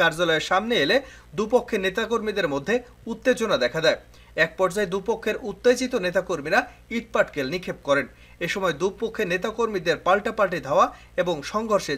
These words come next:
জড়িয়ে পড়েন। এতে দুপক্ষের অন্তত পঞ্চাশ জন নেতাকর্মী আহত হন। এর মধ্যে বিএনপি নেতাকর্মীরা উত্তেজিত হয়ে দক্ষিণ কেরানীগঞ্জ থানা আওয়ামী লীগের কার্যালয়ে হামলা ও ভাঙচুর চালান। পরে পুলিশ ঘটনাস্থলে এসে পরিস্থিতি নিয়ন্ত্রণে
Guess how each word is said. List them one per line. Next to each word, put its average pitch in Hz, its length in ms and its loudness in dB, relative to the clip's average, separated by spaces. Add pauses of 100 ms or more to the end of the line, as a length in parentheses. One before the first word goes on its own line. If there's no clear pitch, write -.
জড়িয়ে 196 300 2
পড়েন। 139 220 2 (360)
এতে 185 180 -2
দুপক্ষের 226 520 2
অন্তত 226 200 -4 (160)
পঞ্চাশ 220 420 0
জন 202 140 -4
নেতাকর্মী 175 440 -4 (140)
আহত 165 200 -6
হন। 139 200 0 (400)
এর 180 120 4
মধ্যে 208 220 2 (100)
বিএনপি 233 340 2
নেতাকর্মীরা 214 640 2
উত্তেজিত 233 480 -2
হয়ে 180 220 2
দক্ষিণ 208 440 0
কেরানীগঞ্জ 196 580 0
থানা 202 220 -2
আওয়ামী 190 240 2
লীগের 175 280 0
কার্যালয়ে 147 460 4
হামলা 180 240 2 (320)
ও 170 80 -2
ভাঙচুর 190 520 -4
চালান। 143 260 4 (380)
পরে 180 180 4 (140)
পুলিশ 233 260 0 (160)
ঘটনাস্থলে 196 800 0
এসে 220 160 2 (320)
পরিস্থিতি 185 540 -4
নিয়ন্ত্রণে 180 500 -2